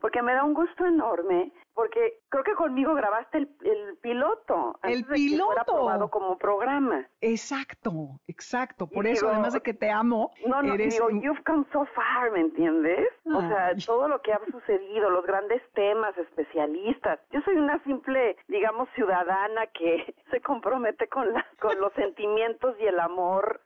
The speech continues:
Speaker 1: en la pureza más grande que existe, como son, en mi caso, los perros, ¿no? Digo, los animales en general me encantan. Y aquí es el único lugar, o contigo, cuando nos vemos, que somos vecinas, puedo realmente como platicar la neta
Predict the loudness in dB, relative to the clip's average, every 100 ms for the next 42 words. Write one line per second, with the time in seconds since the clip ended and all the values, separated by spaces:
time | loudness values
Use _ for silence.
0 | _ 0 0 0 2 2 4 2 0 -4
1 | -2 -2 0 0 0 -2 -4 -10 -8 -8
2 | -4 -4 -2 -2 0 -2 -2 _ -2 0
3 | 0 -2 0 0 0 -2 -2 0 0 0
4 | 0 2 2 2 0 0 2 2 2 2
5 | 0 -2 2 2 2 0 0 0 -4 -2
6 | -4 -6 _ -2 -2 0 0 2 4 4
7 | 2 0 0 2 2 2 -2 -6 -6 -2
8 | -2 -2 -2 0 0 0 2 2 2 0
9 | 0 0 -6 -6 -2 0 0 0 0 0
10 | -2 -12 -20 -14 -2 2 2 2 0 -2
11 | -2 -2 -2 -4 -2 0 -2 -4 -10 -2
12 | -2 0 -2 -2 0 0 0 -4